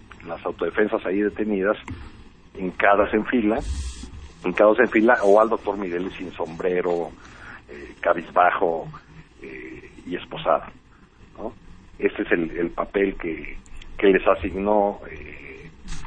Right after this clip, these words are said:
a estos medios de comunicación el, el gobierno, ¿no? Y que cumplieron a,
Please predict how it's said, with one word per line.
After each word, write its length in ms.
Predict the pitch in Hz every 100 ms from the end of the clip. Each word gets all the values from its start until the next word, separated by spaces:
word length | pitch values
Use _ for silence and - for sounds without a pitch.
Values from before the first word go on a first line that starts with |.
| 85
a 100 | 87
estos 400 | 98 - 85 -
medios 240 | 98 95 -
de 80 |
comunicación 880 | - 87 90 85 95 - 98 92 98 - -
el, 240 | - 69 - - - - -
el 140 | 85 80
gobierno, 480 | 82 90 - -
¿no? 200 | - -
Y 140 | 87 90
que 160 | -
cumplieron 720 | - 78 78 - 85 82 80 71
a, 240 | 69